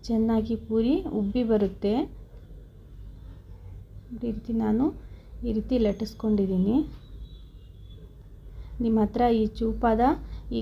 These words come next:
ಗ್ಲಾಸ್ ಇರುತ್ತೆ ಅಲ್ವಾ, ನ-, ಟೀ, ಕಾಫಿ ಕುಡಿಯೋದು ಅಥವಾ ನೀರು ಕುಡಿಯೋದು ಗ್ಲಾಸ್ ಇದ್ರೆ ಈ ರೀತಿ ನೀವು ಬೇಕಾದರೆ ರೌಂಡ್ ಶೇಪ್ ಬೇಕು ಅಂದರೆ ಈ ರೀತಿ ರೌಂಡ್ ಶೇಪ್ ಆಗಿ ಕೊಟ್ಟು ನೀವು ಎಣ್ಣೆಯಲ್ಲಿ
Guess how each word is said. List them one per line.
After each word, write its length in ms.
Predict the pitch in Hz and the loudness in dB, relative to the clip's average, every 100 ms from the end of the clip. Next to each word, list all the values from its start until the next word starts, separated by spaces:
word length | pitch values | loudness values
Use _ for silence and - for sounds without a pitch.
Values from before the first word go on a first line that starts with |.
| 208 | 4
ಗ್ಲಾಸ್ 300 | 220 214 220 | 4 4 2
ಇರುತ್ತೆ 320 | 226 220 - 214 | 2 2 4 4
ಅಲ್ವಾ, 280 | 196 220 302 - - - 240 | 6 4 2 0 -8 -4 0
ನ-, 320 | 226 220 214 - | 2 2 2 0
ಟೀ, 140 | 247 240 233 | 0 0 2
ಕಾಫಿ 340 | 233 220 247 | 0 0 -2
ಕುಡಿಯೋದು 440 | 233 220 214 208 214 | 2 4 6 6 6
ಅಥವಾ 340 | 202 226 226 247 | 4 2 2 4
ನೀರು 260 | 220 220 - | 4 2 0
ಕುಡಿಯೋದು 400 | 214 214 196 208 | 2 2 2 2
ಗ್ಲಾಸ್ 340 | 208 202 202 208 | 4 2 2 0
ಇದ್ರೆ 240 | 185 226 349 - - - - - - | 2 4 2 -4 -16 -16 -16 -16 -4
ಈ 120 | 226 | 0
ರೀತಿ 340 | 220 214 277 359 392 - - - 254 | 2 2 0 0 -2 -10 -16 -8 -2
ನೀವು 200 | 233 226 220 | 0 2 2
ಬೇಕಾದರೆ 380 | 220 220 220 214 | 2 2 4 4
ರೌಂಡ್ 280 | 214 233 226 | 6 4 2
ಶೇಪ್ 220 | 226 208 | 0 2
ಬೇಕು 240 | 214 - | 2 2
ಅಂದರೆ 200 | 208 214 240 | 2 4 4
ಈ 60 | 214 | 2
ರೀತಿ 260 | 208 220 214 185 208 | 2 2 2 2 2
ರೌಂಡ್ 280 | 208 226 226 | 4 4 2
ಶೇಪ್ 300 | 226 208 - - | 0 0 -2 0
ಆಗಿ 260 | 208 208 208 | 2 2 0
ಕೊಟ್ಟು 360 | 208 190 - 277 427 - - - - - - - - - - - - - - - - - - | 0 -2 0 0 0 -6 -16 -16 -16 -16 -18 -18 -16 -16 -16 -16 -18 -18 -18 -18 -18 -10 -2
ನೀವು 180 | 233 226 | 2 6
ಎಣ್ಣೆಯಲ್ಲಿ 560 | 208 220 226 214 254 | 6 6 6 4 4